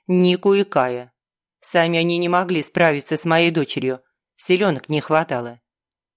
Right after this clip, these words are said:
А вот Кай, по их мнению, казался более подходящей добычей. И, объединившись,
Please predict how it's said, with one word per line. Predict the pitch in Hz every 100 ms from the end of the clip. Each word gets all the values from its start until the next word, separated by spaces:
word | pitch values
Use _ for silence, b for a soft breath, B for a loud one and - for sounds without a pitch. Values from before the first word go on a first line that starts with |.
| -
А | 139
вот | 147 151
Кай, | - 190 202 185 b -
по | 151
их | 156 156
мнению, | 165 160 147 139 127 127 _ _ _
казался | - 165 165 170 - 165
более | 190 156 156
подходящей | 170 180 180 165 - 156
добычей. | 165 170 143 - 131 120 _ _ _ _ _ _ _ _ _ _ _
И, | 160
объединившись, | 165 170 175 165 185 214 - 139 -